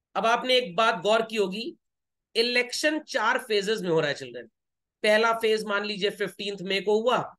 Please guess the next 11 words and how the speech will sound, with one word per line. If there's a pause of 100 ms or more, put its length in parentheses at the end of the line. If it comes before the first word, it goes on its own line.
(520)
फिर
ट्वेंटी
फ़ोर्थ
मई
को
हुआ, (460)
फिर
सिक्स्थ
जून
को
हुआ